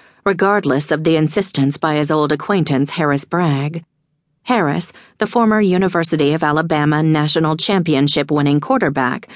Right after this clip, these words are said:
or actually his wife, was very persistent that he do this. He'd offered to just send a check, but Missy had kept calling, kept talking about how giving back to the community would be so good for his image.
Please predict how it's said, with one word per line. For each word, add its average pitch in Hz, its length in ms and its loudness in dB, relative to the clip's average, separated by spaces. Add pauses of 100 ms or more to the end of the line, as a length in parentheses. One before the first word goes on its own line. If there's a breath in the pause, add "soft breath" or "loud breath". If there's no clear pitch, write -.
(360 loud breath)
or 220 160 0
actually 151 440 0
his 156 180 -2
wife, 175 400 0 (400 soft breath)
was 214 200 0
very 226 320 2
persistent 170 720 -4
that 165 140 0
he 170 100 2
do 165 200 2
this. 143 360 -6 (640)
He'd 196 220 2
offered 190 320 0
to 185 80 2
just 156 260 -2
send 156 220 0
a 139 60 -2
check, 180 500 -2 (360 soft breath)
but 214 140 -2
Missy 202 380 0
had 196 160 -2
kept - 260 -6
calling, 170 560 0 (260 loud breath)
kept 202 300 -4
talking 220 420 0
about 190 280 0
how 175 160 0
giving 208 380 2
back 240 300 0
to - 80 -2
the 175 100 0
community 185 580 2
would 160 140 2
be 175 100 2
so 262 300 0
good 254 300 2
for 143 140 0
his 170 160 0
image. 180 480 0